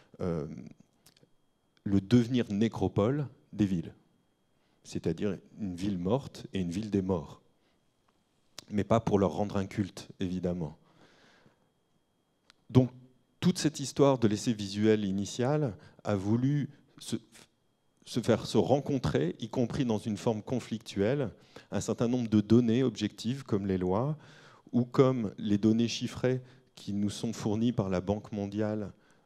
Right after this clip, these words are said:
par l'insee ou par l'Observatoire du territoire en France, sur ce que sont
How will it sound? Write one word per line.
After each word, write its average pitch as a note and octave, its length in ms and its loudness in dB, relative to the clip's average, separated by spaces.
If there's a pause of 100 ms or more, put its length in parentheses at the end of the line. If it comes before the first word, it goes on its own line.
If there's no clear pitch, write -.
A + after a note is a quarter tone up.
(240)
par E2 140 0
l'insee G#2 640 -2 (280)
ou G#2+ 60 -6
par G2+ 200 2
l'Observatoire G2+ 880 0
du G#2 160 -10
territoire G2 640 -4
en F2 100 -8
France, - 500 -6 (360)
sur - 420 -4 (200)
ce - 200 0
que B2+ 180 4
sont D3 320 -6